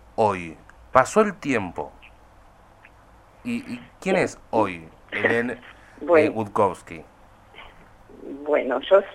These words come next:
Speaker 2: soy una persona, yo soy licencia-, licenciada en sociología, eh, pero no creo que sea por la sociología que me empecé a interesar en eso,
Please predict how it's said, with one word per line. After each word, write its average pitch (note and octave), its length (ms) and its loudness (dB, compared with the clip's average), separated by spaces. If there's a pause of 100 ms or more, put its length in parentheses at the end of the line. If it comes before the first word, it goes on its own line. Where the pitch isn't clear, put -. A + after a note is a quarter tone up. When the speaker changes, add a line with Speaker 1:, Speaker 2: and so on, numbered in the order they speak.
Speaker 2:
soy C4+ 520 4 (280)
una E3 260 0
persona, F#3 640 -2 (400)
yo F#3 120 -2 (120)
soy G3 180 4
licencia-, - 720 -6 (100)
licenciada D#3+ 500 -2
en D#3 120 -6
sociología, G3+ 680 -2 (1080)
eh, D#3+ 320 4 (240)
pero F#3 960 8 (560)
no G3+ 180 4
creo G3+ 260 4
que F3 200 2
sea F#3 160 6
por D#3+ 160 2
la D#3 160 4
sociología D3 640 0
que C3+ 160 -8
me C#3 140 -2
empecé C#3 380 -4
a C#3+ 60 2
interesar C3+ 540 -2
en C#3+ 140 -2
eso, - 460 -2